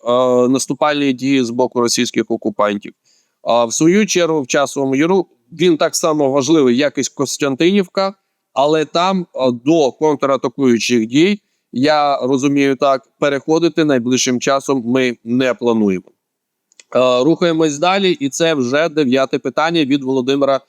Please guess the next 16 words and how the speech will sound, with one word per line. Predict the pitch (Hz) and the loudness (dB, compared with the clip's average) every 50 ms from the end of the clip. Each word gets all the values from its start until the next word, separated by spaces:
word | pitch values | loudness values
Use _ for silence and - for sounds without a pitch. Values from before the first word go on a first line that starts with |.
| _ _ _ _ _ - | _ _ _ _ _ -4
а, | 117 120 127 127 123 123 123 | 0 0 2 2 2 2 2
Макарівського. | 131 139 135 - 147 139 135 117 107 - - - 101 98 95 _ _ _ _ _ - | 0 0 0 0 -2 0 0 0 -2 -4 -8 -8 -10 -10 -10 _ _ _ _ _ -2
Невже | - 131 156 160 151 180 214 226 | 0 0 0 0 0 0 -2 0
не | 202 180 170 | 0 0 0
можна | 175 180 175 156 143 151 139 | 2 2 0 0 0 -2 -4
просто | 123 151 165 170 - - 156 131 | -2 0 -2 -2 -2 -2 -6 -4
перетворити | - 147 143 147 139 123 143 143 143 156 160 147 120 - 123 120 117 | -2 -2 -2 -2 0 -2 -2 -2 0 0 0 -2 -2 -2 0 0 0
в | 110 104 101 117 127 123 107 - | -2 -6 -4 -2 -2 -2 -2 0
порох | 156 175 170 156 135 - _ _ | 0 2 2 2 0 -4 _ _
хвіст | _ - 151 151 160 185 165 - - - | _ -4 -2 0 2 2 2 0 0 -2
окупантів | 123 - - 123 120 - 156 175 202 202 - 185 170 139 | -4 -2 -2 -6 -2 0 0 2 0 0 0 -2 -2 -2
до | 127 131 147 147 147 | 0 0 2 2 2
Андріївки | 135 127 117 120 127 131 131 147 160 165 _ - 202 202 208 _ _ _ _ _ - | 2 2 0 -2 -2 0 0 -2 -2 -2 _ 0 0 0 0 _ _ _ _ _ -6
чи | - - 139 | -2 -2 -2
просто | 127 151 170 196 190 - - 175 156 | 0 0 0 0 0 -2 -2 -2 0
його | 135 135 127 117 139 156 151 143 131 | 2 2 2 2 2 0 0 -2 -6